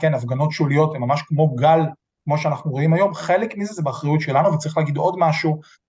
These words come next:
מבחינת יחסי החוץ של המדינה, אנחנו רואים, למשל, כן, את שר התפוצות הנוכחי, אה, שהתבטא נגד ג'ייסטר, כלומר, אם אנחנו תופסים כל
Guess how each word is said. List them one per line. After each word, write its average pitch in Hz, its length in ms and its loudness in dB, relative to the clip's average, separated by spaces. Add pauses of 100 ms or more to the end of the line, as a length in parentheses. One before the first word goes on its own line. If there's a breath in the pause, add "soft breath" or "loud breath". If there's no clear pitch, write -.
(120)
מבחינת 143 340 -2
יחסי 151 300 -2
החוץ 135 340 -2
של 180 120 2
המדינה, 143 460 4
אנחנו 127 280 -2
רואים, 139 320 -2 (400)
למשל, 120 300 0 (120)
כן, 135 140 -2 (340)
את 156 80 -12
שר 147 160 0
התפוצות 151 380 -6
הנוכחי, 147 520 -2 (720 loud breath)
אה, 131 200 0
שהתבטא 123 480 0
נגד 165 240 4
ג'ייסטר, 175 540 0 (180)
כלומר, 123 440 0 (140)
אם 220 160 2
אנחנו 196 300 2
תופסים 160 600 -4
כל 202 240 2